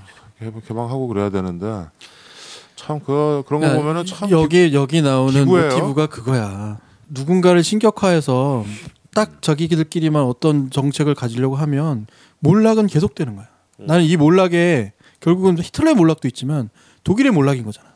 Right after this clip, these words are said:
Speaker 2: 이 영화 전에 아까 요새 수천 편의 영화가 있다고 말하지만 하나 더 여기 덧붙이고 싶은 영화 하나 있어요. 뭐냐면 그 히틀러가 처음에 정권을 잡을 시기에 나온 영화가 있어.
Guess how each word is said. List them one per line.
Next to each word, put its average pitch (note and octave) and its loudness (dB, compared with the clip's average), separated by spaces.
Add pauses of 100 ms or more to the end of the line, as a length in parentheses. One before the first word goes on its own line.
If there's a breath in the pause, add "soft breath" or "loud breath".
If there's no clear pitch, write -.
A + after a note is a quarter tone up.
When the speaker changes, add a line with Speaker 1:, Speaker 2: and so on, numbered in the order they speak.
(600 loud breath)
Speaker 2:
이 E3+ 0
영화 D#3 4
전에 D#3 2
아까 B2+ 0
요새 C3+ 0
수천 - -4
편의 F3+ 0
영화가 B2 -4
있다고 A#2 -10
말하지만 G#2+ -4 (360 loud breath)
하나 A#3+ 2
더 E3+ 2
여기 C3+ 0
덧붙이고 C#3+ -4
싶은 C#3 -6
영화 A#2 -6
하나 A#2 -8
있어요. G2 -14
뭐냐면 G#2 -10 (360 soft breath)
그 - -14
히틀러가 G#3+ 0
처음에 C4 2
정권을 F#3+ 0
잡을 G3 2
시기에 G3+ 0
나온 C#3 0
영화가 A2 -4
있어. G#2 -12